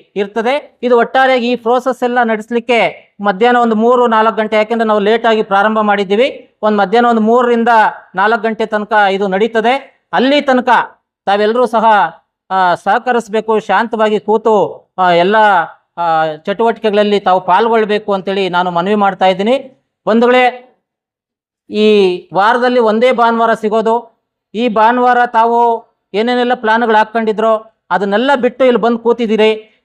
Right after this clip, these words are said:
ಮೊಬೈಲ್ಗಳನ್ನ ಸ್ವಲ್ಪ ಸೈಲೆಂಟಲ್ಲಿ ಹಾಕ್ಕೊಳ್ಳಿ ಅಥವಾ, ಆ, ಆಫ್ ಮಾಡಿದ್ರೆ ಇನ್ನೂ ಉತ್ತಮ.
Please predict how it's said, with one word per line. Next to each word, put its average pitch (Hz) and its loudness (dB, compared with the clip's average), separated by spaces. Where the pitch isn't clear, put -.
ಮೊಬೈಲ್ಗಳನ್ನ 233 2
ಸ್ವಲ್ಪ 220 -4
ಸೈಲೆಂಟಲ್ಲಿ 220 -2
ಹಾಕ್ಕೊಳ್ಳಿ 214 0
ಅಥವಾ, 202 0
ಆ, 196 0
ಆಫ್ 170 0
ಮಾಡಿದ್ರೆ 214 2
ಇನ್ನೂ 208 2
ಉತ್ತಮ. 202 -2